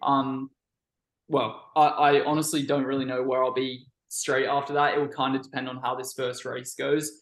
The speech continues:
Um, if I ran the qualifier, I might then race a mile as a tune-up, um, somewhere before British Champs. Um,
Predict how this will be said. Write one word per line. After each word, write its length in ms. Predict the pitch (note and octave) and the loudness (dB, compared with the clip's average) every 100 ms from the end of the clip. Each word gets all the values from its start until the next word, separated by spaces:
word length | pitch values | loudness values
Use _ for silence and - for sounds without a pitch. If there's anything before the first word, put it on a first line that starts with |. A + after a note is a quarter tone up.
| _ _ - | _ _ -2
Um, 520 | C3 C3+ C3+ B2+ C3 _ _ _ _ _ _ _ | 2 2 2 -2 -6 _ _ _ _ _ _ _
if 160 | F3+ F3 | 2 6
I 120 | E3+ | 4
ran 400 | C#3+ C#3+ D3+ E3+ | 4 4 4 4
the 60 | E3 | 0
qualifier, 640 | D3 C3 C3 C#3+ C#3 C3 | 0 0 2 2 2 2
I 60 | C3 | -2
might 360 | C3 C3 B2+ | -2 -2 -2
then 340 | D3 C3 B2+ B2+ - | -2 -2 -4 -10 -2
race 300 | C#3 C3 B2+ | 0 0 -2
a 40 | C3 | -4
mile 600 | C3 B2 B2+ C3+ C3+ - | -4 -2 -2 0 -2 -2
as 140 | C3+ | -2
a 40 | C3+ | -2
tune-up, 560 | - C3 C3+ C#3 C#3+ - - | -2 -2 2 0 0 -8 -10
um, 480 | C#3+ C3+ C3 B2+ - - | -2 -2 -2 -6 -10 -14
somewhere 640 | - - C3 C3+ C#3 C#3 - - _ _ _ _ _ _ - | -4 -2 0 2 2 2 -6 -20 _ _ _ _ _ _ -2
before 340 | C#3 D3+ C3+ | 0 2 2
British 240 | C#3 C3+ | 0 -2
Champs. 360 | - C#3+ D#3 - - _ _ _ | 0 0 0 -6 -12 _ _ _
Um, 560 | C3+ C#3 C3+ C3 C3+ | 4 4 4 2 -4